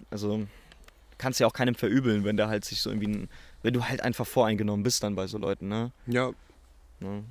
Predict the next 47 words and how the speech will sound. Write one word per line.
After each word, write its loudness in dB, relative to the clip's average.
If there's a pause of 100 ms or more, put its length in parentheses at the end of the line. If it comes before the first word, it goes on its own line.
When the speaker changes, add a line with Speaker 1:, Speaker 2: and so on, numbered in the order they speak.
Speaker 1:
Ja, -4
aber -4
hab's -6
ja -4
Speaker 2:
Kommt 4
Speaker 1:
selbst 4
Speaker 2:
halt 8
Speaker 1:
auch. -6
Speaker 2:
vor, 8
ist 2
halt 4
unnötig. 2
Aber 6
ich 2
meine, 4
jeder 6
hat 4
halt 6
seine 6
Unsicherheit 2
und 2
Digga, 6
wenn, 2 (300)
wenn 2
du 0
dich -4
halt 6
verunsichert 6
fühlst, 2
weil 10
halt 8
jemand 6
rich 6
ist, 0 (800)
Speaker 1:
Mhm. -6
Speaker 2:
dann -4
ist 0
es -2
halt 8
eigentlich 6
dein 12
Problem. 6 (100)
So 6
Speaker 1:
Mhm. -4
Speaker 2:
sollte 10
es 6
sein. 8